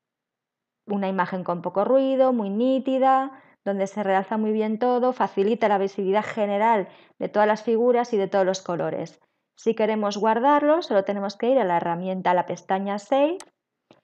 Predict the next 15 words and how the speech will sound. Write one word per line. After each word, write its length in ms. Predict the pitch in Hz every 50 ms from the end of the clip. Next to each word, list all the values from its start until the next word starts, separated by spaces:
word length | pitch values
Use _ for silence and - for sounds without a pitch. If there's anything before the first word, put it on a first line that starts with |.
| _ _ _ _ _ _
y 220 | - 302 330 - -
se 160 | - - 247
nos 220 | 226 220 220 - 240
abre 340 | 226 208 202 190 185 - -
esa 180 | 233 - 294
carpeta 760 | 285 269 262 247 269 302 311 302 - 180 156 151 185 - - _ _ _ _ _ _ _ _ _ _
donde 260 | 220 - 240 254 262
tenemos 420 | 262 262 240 220 226 226 233 247 254
la 120 | 226 185
imagen 320 | 180 170 180 - - 208
original. 640 | 202 190 175 170 - - 170 175 175 175 165 151 156 - - _ _ _ _ _ _ -
Y 80 | 226
además, 580 | 226 214 220 214 226 269 330 359 - - - _ _ _ _ _ _ _ _ _ _ -
em, 800 | - 208 208 202 196 190 190 185 180 175 170 170 165 165 165 - - - _
pues, 460 | - 196 196 - - - - -